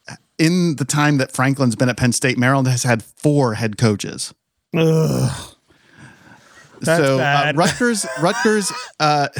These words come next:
Speaker 2: <laughs> yeah, Rutgers is just above Penn State. They, they have just as many losses, three, but not, excuse me, just as many wins, three, but not as many losses at six. Um, who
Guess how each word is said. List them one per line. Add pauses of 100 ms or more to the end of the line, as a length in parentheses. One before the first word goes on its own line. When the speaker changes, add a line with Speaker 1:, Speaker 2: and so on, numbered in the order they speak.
Speaker 2:
<laughs>
yeah, (160)
Rutgers
is
just
above
Penn
State.
They,
they
have
just
as
many
losses,
three,
but
not, (360)
excuse
me,
just
as
many
wins,
three,
but
not
as
many
losses
at
six. (580)
Um,
who